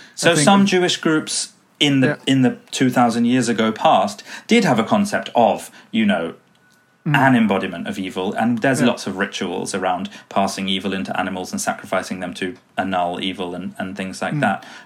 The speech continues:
Speaker 1: um, which, uh, again, is where your Jesus imagery comes in, and where he
Speaker 2: Yeah.
Speaker 1: was seen as the paschal sacrifice and all those sorts of things.
Speaker 2: Mm.
Speaker 1: But we, in general, in, I think, all movements of Judaism, don't have a fixed idea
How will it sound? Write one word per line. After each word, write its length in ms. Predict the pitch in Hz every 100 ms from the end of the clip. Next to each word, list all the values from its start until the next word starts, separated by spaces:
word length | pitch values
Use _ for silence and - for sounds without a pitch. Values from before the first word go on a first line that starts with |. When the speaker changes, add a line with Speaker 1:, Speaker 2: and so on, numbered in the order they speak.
| _
Speaker 1:
um, 340 | 104 92 92 - - _ _ _
which, 260 | - 107 -
uh, 100 | 110
again, 380 | - 104 107 101
is 160 | 95 -
where 100 | 95
your 140 | 98
Jesus 400 | 98 101 95 -
imagery 320 | 101 95 98 95
comes 260 | 95 95
in, 120 | 95 87
and 160 | 95 - -
where 200 | 95 90
he 120 | -
Speaker 2:
Yeah. 80 | 151 - - - - _ -
Speaker 1:
was 320 | 95 90 - - _ -
seen 260 | - 101
as 140 | 92 -
the 60 |
paschal 320 | 101 104 - -
sacrifice 520 | - - 135 113 -
and 80 | 139
all 120 | 147
those 180 | 110 101
sorts 220 | 98 -
of 80 | -
things. 320 | 92 107 - -
Speaker 2:
Mm. 240 | 156 127
Speaker 1:
But 160 | 139 123
we, 420 | 139 170 175 170 - -
in 160 | 131 123
general, 600 | 127 117 98 95 98 - _ _ -
in, 320 | 107 104 101 - _ _ -
I 120 | 107
think, 200 | 143 123
all 240 | 131 123 117
movements 440 | 110 101 101 101
of 60 | 98
Judaism, 600 | 104 101 95 - 90 110 - _
don't 220 | 123 117
have 200 | 110 104
a 60 | 101
fixed 420 | - 107 - -
idea 560 | 104 101 104 101 -